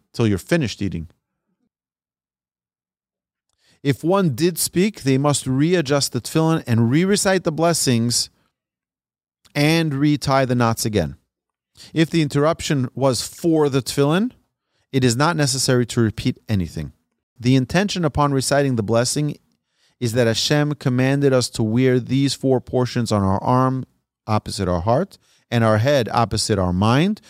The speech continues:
to always recall the miracles that Hashem does for us, His oneness and power over everything, and one should devote himself and his urges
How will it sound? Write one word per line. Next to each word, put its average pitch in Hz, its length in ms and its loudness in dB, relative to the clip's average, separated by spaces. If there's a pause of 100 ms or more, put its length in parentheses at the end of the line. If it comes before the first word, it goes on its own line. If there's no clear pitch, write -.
(260)
to - 220 -6
always 175 580 0
recall 143 380 0
the 117 120 -2
miracles 143 560 0
that 110 100 -2
Hashem 98 300 -4
does 92 240 -2
for 165 160 -2
us, 208 300 -4 (400)
His 123 240 0
oneness 123 680 0
and 107 200 -2
power 139 420 0
over 98 240 0
everything, 117 560 -2 (540)
and 123 200 2
one 160 200 2
should 147 220 -2
devote 127 420 0
himself 156 720 -2 (160)
and 170 240 0
his 180 200 2
urges 120 640 0